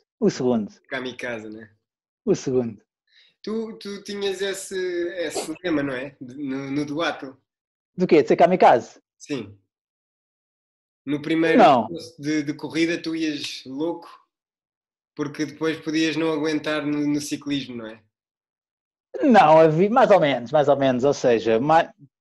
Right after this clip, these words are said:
Speaker 1: ainda um bocadinho aqui ao, ao atletismo, <clears throat> ou seja, eu fazia questão de fazer muitas provas, eh, até de pista coberta, pista ao ar livre, eh, para quê? Para ter andamentos que no duatlo muitas vezes não se utilizavam.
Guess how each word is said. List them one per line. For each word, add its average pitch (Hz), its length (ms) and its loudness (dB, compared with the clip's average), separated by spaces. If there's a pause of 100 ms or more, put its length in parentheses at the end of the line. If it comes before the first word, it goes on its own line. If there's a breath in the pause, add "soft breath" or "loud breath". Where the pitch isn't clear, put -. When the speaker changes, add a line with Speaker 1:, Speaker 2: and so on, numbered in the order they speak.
(480)
Speaker 1:
ainda 170 180 0
um 180 60 2
bocadinho 147 260 2
aqui 139 140 0
ao, 135 400 4
ao 139 100 6
atletismo, 135 640 0 (140)
<clears throat> - 140 -20
ou - 80 -12 (500)
seja, 120 120 -4
eu 113 40 -2
fazia 147 220 2
questão 151 200 0
de 147 60 -6
fazer 147 160 2
muitas 151 400 -2
provas, 131 520 0
eh, 117 380 0
até 117 240 -2
de - 60 -8
pista - 240 -6
coberta, 127 480 2
pista - 260 -6
ao 120 80 4
ar 120 140 2
livre, 131 400 -2 (480)
eh, 139 140 -4
para 151 180 -4
quê? - 100 -6
Para 139 180 -2
ter 151 220 4
andamentos 165 960 0 (220)
que 180 80 -2
no 165 120 -4
duatlo 151 400 2
muitas 151 300 -6
vezes 135 340 -2
não 135 100 -6
se - 100 -16
utilizavam. 110 580 -6